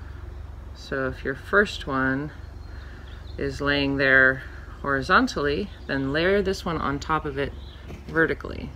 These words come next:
so that they each have a direction they go in. And then the next pieces of wool, like,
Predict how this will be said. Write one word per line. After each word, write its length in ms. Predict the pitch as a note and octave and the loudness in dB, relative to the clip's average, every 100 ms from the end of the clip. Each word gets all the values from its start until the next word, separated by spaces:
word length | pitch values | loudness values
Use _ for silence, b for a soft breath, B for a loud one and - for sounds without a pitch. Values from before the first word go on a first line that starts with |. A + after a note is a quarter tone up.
| - | -10
so 280 | - C#3+ C3+ | -10 -6 -4
that 240 | C3 - | -4 -4
they 140 | C3 | -4
each 480 | C3 B2+ B2 - - - - - - B B B B B - | -2 -4 -6 -8 -10 -12 -14 -16 -16 B B B B B 0
have 200 | C#3 B2+ | 2 2
a 180 | - C3 | 0 -2
direction 520 | C#3 D3 D3 - C3+ | 4 4 4 0 0
they 80 | B2+ | 2
go 180 | C#3 | 2
in. 180 | C3 C3 | 2 2
And 220 | - D3+ | 0 0
then 100 | D#3 | 0
the 80 | E3+ | 2
next 400 | F#3 D4+ - - | 2 2 0 -6
pieces 320 | - G3+ E3+ | -4 -4 -4
of 140 | D#3+ D3+ | -6 0
wool, 260 | D3+ D#3 - - - - - - - - - - - B B B B | 2 2 0 -12 -16 -14 -12 -12 -12 -12 -12 -12 -12 B B B B
like, 180 | E3+ | 0